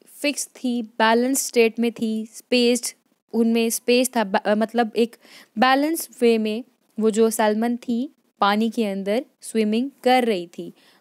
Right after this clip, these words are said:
उनमें एक गैप भी था कि एक दूसरे के साथ अंदर नहीं बज रही थी। बैलेंस्ड वे में, साफ सुथरे तरीके से, carefully they were swimming, swimming।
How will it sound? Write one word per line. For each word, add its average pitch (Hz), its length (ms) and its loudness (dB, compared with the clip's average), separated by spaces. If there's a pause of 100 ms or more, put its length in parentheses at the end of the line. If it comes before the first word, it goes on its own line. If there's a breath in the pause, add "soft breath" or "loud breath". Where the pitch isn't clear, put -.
(120 soft breath)
उनमें 233 280 2
एक 226 160 -4
गैप 208 380 2
भी 233 240 0
था 202 220 -2 (220)
कि - 100 -4
एक 220 140 0
दूसरे 208 200 -8
के 214 60 -14
साथ 240 80 0
अंदर 214 320 2
नहीं 254 140 2
बज 208 200 0
रही 175 200 -6
थी। 165 240 -14 (420 soft breath)
बैलेंस्ड 233 540 0
वे 233 160 2
में, 220 300 -2
साफ 226 400 0
सुथरे 240 260 -2
तरीके 214 440 -4
से, 208 200 -6 (280)
carefully 240 580 0 (220)
they 208 200 2
were 214 220 0
swimming, 233 520 -2
swimming। 240 460 0